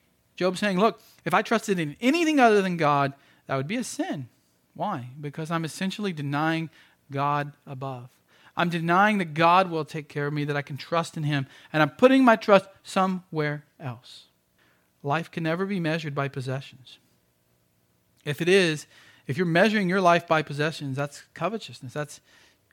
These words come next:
sin, that's greed. And Jesus is going to illustrate that now by telling the disciples a parable, a parable is a story, uh, drawn from the real world, which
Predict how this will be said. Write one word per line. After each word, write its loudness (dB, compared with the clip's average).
sin, -8
that's -8
greed. -12
And -2
Jesus -6
is -8
going 0
to -8
illustrate 2
that -4
now -2
by 4
telling 4
the -2
disciples 0
a 0
parable, -6
a -10
parable 2
is -4
a -4
story, 0
uh, 0
drawn 6
from 2
the 4
real 6
world, 4
which -2